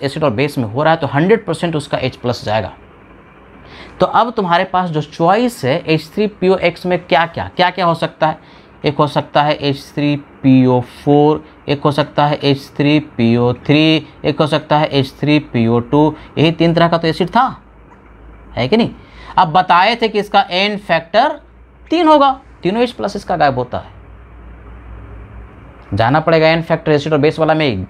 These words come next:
डायग्राम बना करके बताया था। इसका एन फैक्टर रिएक्शन में कंप्लीट न्यूट्रलाइजेशन केस में दो ही होगा, और इसका एन फैक्टर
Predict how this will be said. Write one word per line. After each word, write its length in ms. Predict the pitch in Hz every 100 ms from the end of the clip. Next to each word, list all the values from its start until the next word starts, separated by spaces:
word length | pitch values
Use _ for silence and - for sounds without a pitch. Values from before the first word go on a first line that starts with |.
| -
डायग्राम 380 | 135 123 143 160
बना 160 | 156 156
करके 180 | 143 143
बताया 260 | 147 151
था। 160 | 151 98 - - - -
इसका 400 | 175 170 220 226 220
एन 320 | 190 226 262 247
फैक्टर 500 | - 190 180 196 202
रिएक्शन 340 | 185 180 202
में 140 | 208 214 -
कंप्लीट 500 | 175 175 202 220 208
न्यूट्रलाइजेशन 460 | 185 185 180 202
केस 200 | 185 190
में 100 | 190
दो 100 | 196
ही 80 | 311
होगा, 240 | 294 247 139 - _ 127
और 120 | 131
इसका 300 | - 160 147 -
एन 300 | 151 180 190
फैक्टर 600 | 180 - 143 143 - 156